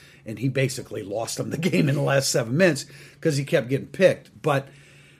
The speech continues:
that's the exception to the rule. I, I, I agree with you. I mean, I think this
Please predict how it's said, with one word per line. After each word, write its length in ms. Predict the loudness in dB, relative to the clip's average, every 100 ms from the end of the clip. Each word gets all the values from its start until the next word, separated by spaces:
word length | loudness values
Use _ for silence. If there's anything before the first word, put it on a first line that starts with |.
| _ _ _ _
that's 320 | 0 2 2 2
the 80 |
exception 440 | 0 4 2 4 0
to 40 |
the 60 | 2
rule. 280 | 4 4 4
I, 120 | 0
I, 180 | 4 4
I 200 | 4 4
agree 340 | 2 4 4 4
with 120 | 2
you. 80 | 0
I 40 |
mean, 140 | 0 0
I 80 | 0
think 180 | -2
this 160 | -4 -4